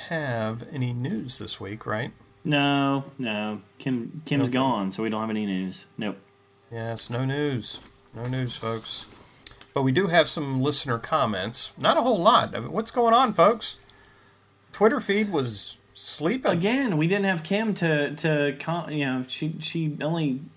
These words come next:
Speaker 2: gave us a few, so, um,
Speaker 1: Generate a buzz?
Speaker 2: What? Yeah, you know what's weird is actually there has been a lot of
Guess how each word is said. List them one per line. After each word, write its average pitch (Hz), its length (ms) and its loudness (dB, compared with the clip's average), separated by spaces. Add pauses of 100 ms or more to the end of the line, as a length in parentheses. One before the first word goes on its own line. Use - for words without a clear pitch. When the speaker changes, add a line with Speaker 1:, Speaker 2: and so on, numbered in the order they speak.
(180)
Speaker 2:
gave 165 220 2
us 160 160 -2
a 120 60 -2
few, 101 560 -2
so, 104 440 -2
um, 104 540 -2
Speaker 1:
Generate 147 500 2
a 135 60 2
buzz? 147 500 -2
Speaker 2:
What? 190 200 2 (220)
Yeah, 277 280 0
you 196 160 0
know 311 100 0
what's - 180 -2
weird 202 340 2
is 127 160 0
actually 151 400 0
there 135 240 0
has 143 240 0
been 120 460 2
a 117 140 -2
lot 117 720 -2
of 117 680 0